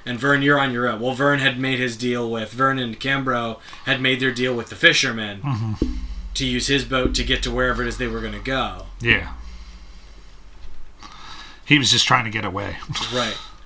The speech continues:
Speaker 1: And so
Speaker 2: So that's what happens, is because Vern doesn't believe that Julie didn't tell, didn't tell, or he didn't tell.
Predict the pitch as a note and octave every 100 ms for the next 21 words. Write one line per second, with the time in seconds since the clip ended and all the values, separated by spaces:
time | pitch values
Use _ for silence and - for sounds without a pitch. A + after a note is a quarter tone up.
0 | - - - - - - B2 G#2+ - A#2+
1 | A2+ G#2+ G#2 G2 - - - - - -
2 | C#3+ - C3+ B2+ B2 B2 A#2 G#2 C#3 C#3
3 | A#2 D3 C#3+ C#3 B2+ A#2 B2 B2+ A#2 A2+
4 | A2 - D#3+ - - - - - - -
5 | - - - - - C#3+ C3+ B2+ B2 -
6 | C3 A#2+ A2+ G2 - B2+ A2+ - A#2+ A2
7 | G#2+ G2+ G2+ A#2 G#2+ G#2 G2 - - C#3+
8 | B2 A#2 - A#2+ A#2 A2+ G#2+